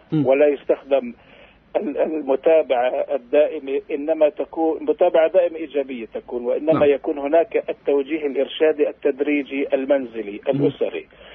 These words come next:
Speaker 2: سواء من قبل الأهل أو من قبل الإخوة الكبار الواعين والذين يتحملون ال-،
Speaker 1: نعم.
Speaker 2: المسؤولية في هذا الأمر،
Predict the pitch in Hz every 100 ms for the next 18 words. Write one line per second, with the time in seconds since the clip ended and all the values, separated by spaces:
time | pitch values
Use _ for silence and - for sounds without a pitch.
0 | - _ - 147 147 151 143 - 147 156
1 | 151 143 135 123 110 - 135 131 135 -
2 | 139 127 135 127 135 127 - 127 123 127
3 | 135 127 113 110 110 117 135 127 120 123
4 | 120 127 131 147 135 - _ _ _ _
5 | - - - 143 277 - 170 147 160 143
6 | 135 - 139 127 131 143 123 101